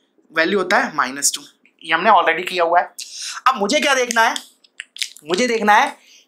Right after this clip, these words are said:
t is equal to two से infinity। तो टू कहाँ आएगा मेरा, वन के right में, तो मतलब इधर आएगा टू। तो टू पे जो value होगी वो कितनी होगी, ये वाली value, और ये होगी कितनी, इसमें रख के देखो, two plus one by two, five by two।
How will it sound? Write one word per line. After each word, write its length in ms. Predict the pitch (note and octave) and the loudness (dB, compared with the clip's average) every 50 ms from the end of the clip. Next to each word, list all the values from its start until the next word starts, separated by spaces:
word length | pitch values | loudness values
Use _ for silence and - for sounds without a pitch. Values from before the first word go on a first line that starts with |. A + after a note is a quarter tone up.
| _ - | _ -10
t 60 | C4 A#3+ B3 | -6 -4 -2
is 160 | C4 B3 A3 | 0 0 0
equal 180 | A#3 B3 B3+ B3 | 0 0 0 0
to 60 | D#4 A3+ - | -2 -2 -2
two 100 | B3 A#3+ - | -2 -2 -2
से 80 | A#3+ | -2
infinity। 380 | A3 G3+ F#3 F#3 E3 D#3 C#3+ D3 | -4 -4 -6 -6 -6 -6 -6 -4
तो 120 | - F#3 | -4 -6
टू 200 | F3+ F3+ C#4 C#4 | -6 -6 -6 -2
कहाँ 200 | B3 C#4 C4 B3 | 4 6 6 6
आएगा 140 | B3+ B3+ B3+ | 6 2 -2
मेरा, 160 | B3 B3 C#4 D4+ D4+ - - - _ - - - | -2 -2 -2 -4 -4 -8 -18 -20 _ -12 -6 -4
वन 140 | F3+ G3+ A3+ | -4 -4 -2
के 100 | C4+ C4+ | -2 0
right 220 | B3 A#3 A3+ A3+ B3+ | 0 0 0 -2 -4
में, 140 | C4 C4 | -6 -6
तो 80 | A#3+ A#3+ | -6 -6
मतलब 180 | A3+ A3+ A#3 A3+ | -8 -8 -8 -8
इधर 200 | G#3 G3+ G#3 F#3+ | -8 -4 -2 -2
आएगा 200 | D#3+ D#3 D3 C#3+ | -2 -2 -2 -6
टू। 240 | - C#3 B2 A#2 - _ _ _ _ _ | -8 -10 -14 -16 -16 _ _ _ _ _
तो 40 | F#3+ | -20
टू 180 | F3 - A#3 A3+ - | -20 -16 -14 -10 -8
पे 80 | C4 B3+ | -8 -6
जो 100 | B3+ B3+ | -6 -4
value 300 | G#3 G3 F#3+ A3 B3+ B3 | -4 -4 -4 -4 -4 -6
होगी 220 | G#3+ G3 G#3 B3+ C#4+ - - - _ _ E3+ | -6 -6 -8 -8 -10 -12 -16 -20 _ _ -18
वो 140 | E3+ F3+ F#3 | -12 -8 -8
कितनी 260 | G#3 G#3+ G#3 G#3+ A3 | -8 -8 -8 -10 -10
होगी, 200 | G#3+ G#3 A3 C#4 - - _ _ _ _ _ _ _ _ _ _ - | -8 -8 -8 -10 -14 -16 _ _ _ _ _ _ _ _ _ _ -16
ये 80 | E3 F#3 | -4 0
वाली 220 | F#3+ F#3+ G3 G3+ | 0 0 2 0
value, 240 | F3+ D#3+ C#3 C3 B2+ | 0 -2 -2 -4 -6
और 120 | B2 C#3+ D#3 | -6 -6 -6
ये 80 | F#3+ | -4
होगी 260 | F3 F3 F3+ F3+ G#3+ | -4 -4 -4 -4 -6
कितनी, 240 | G#3 A3 G#3+ G#3+ B3+ C#4+ C#4+ - _ - - - - - _ - | -8 -8 -8 -10 -10 -12 -12 -16 _ -20 -20 -20 -20 -20 _ -6
इसमें 220 | A#3 - B3 B3+ | -4 -4 -2 0
रख 140 | A3+ G#3+ - | -2 -2 -2
के 80 | A3 G3 | -2 -2
देखो, 180 | D#3+ D3 D#3 | -2 -4 -6
two 200 | - - - B3 | -8 -10 -10 -6
plus 240 | B3 B3 B3 A#3+ A#3 | -2 -2 0 0 0
one 120 | A#3 G#3+ G#3 | 0 0 0
by 100 | G3 F#3+ | 0 -2
two, 80 | F3 F3+ | -2 0
five 220 | - G#3 G3 G3+ G3+ | 2 2 2 2 0
by 160 | A3+ A3+ A3 | -4 -4 -6
two। 80 | C4 | -10